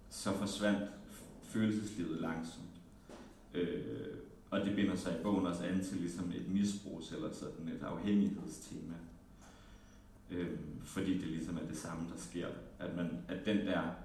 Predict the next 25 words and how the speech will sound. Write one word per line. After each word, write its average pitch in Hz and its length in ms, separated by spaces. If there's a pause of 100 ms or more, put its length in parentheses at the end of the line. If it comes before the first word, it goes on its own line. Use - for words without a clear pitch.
(240)
søgen 110 420
efter - 180
ekstasen, 95 600
at - 140
glemme 95 260
sin 95 180
egen 85 320
krop 98 320
i 95 160
ren 87 200
og 87 80
skær 87 320
sådan - 340 (1200)
liderlighed, 95 720 (1000)
at, 90 300
øh, 82 240 (720)
at 90 180
den 95 140
også 92 320 (160)
potentielt 95 480
har 85 140
en 85 60
anden 92 220
konsekvens, - 840 (640)
som - 340